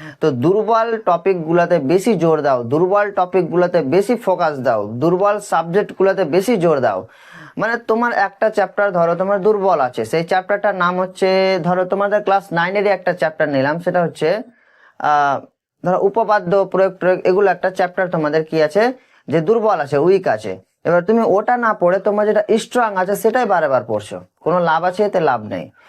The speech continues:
এবার তোমার যদি, তোমার যদি দুর্বল চ্যাপ্টার থেকে যদি পরীক্ষাতে, আহ, পাঁচ ছয় নম্বর যদি পড়ে যায়, তো সেই চ্যাপ্টার থেকে তুমি এক নম্বরও লিখতে পারবে না, ওই তোমাকে নকল করে লিখতে হবে। তো তুমি কি করবে, যে যেটা তোমার দুর্বল টপিক, যেটা তোমার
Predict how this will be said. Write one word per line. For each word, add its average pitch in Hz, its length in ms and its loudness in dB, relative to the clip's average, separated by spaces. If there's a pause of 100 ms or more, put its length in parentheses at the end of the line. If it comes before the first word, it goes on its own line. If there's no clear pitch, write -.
(160)
এবার 175 200 2
তোমার 208 260 0 (260)
যদি, 180 280 4 (180)
তোমার 208 200 0
যদি 208 160 2
দুর্বল 196 420 2
চ্যাপ্টার 180 400 -2
থেকে 185 220 0
যদি 175 180 0
পরীক্ষাতে, 160 640 0 (260)
আহ, 151 120 0
পাঁচ 165 320 -4
ছয় 170 140 0
নম্বর 156 320 0
যদি 143 160 -2
পড়ে 147 260 0
যায়, 139 200 0
তো 139 100 -2
সেই 202 200 0
চ্যাপ্টার 196 360 -2
থেকে 202 160 4
তুমি 202 180 -2 (140)
এক 202 240 0
নম্বরও 254 340 2
লিখতে 202 300 0
পারবে 151 280 0
না, 98 220 -8 (140)
ওই 170 140 2
তোমাকে 196 320 -2
নকল 185 360 0
করে 240 240 0
লিখতে 185 260 -2
হবে। 104 260 0 (520)
তো 170 80 0
তুমি 240 260 2
কি 240 140 0
করবে, 147 300 0 (320)
যে 160 180 2 (200)
যেটা 135 360 0
তোমার 240 260 0 (100)
দুর্বল 208 400 2 (120)
টপিক, 160 360 0
যেটা 180 220 0
তোমার 208 220 0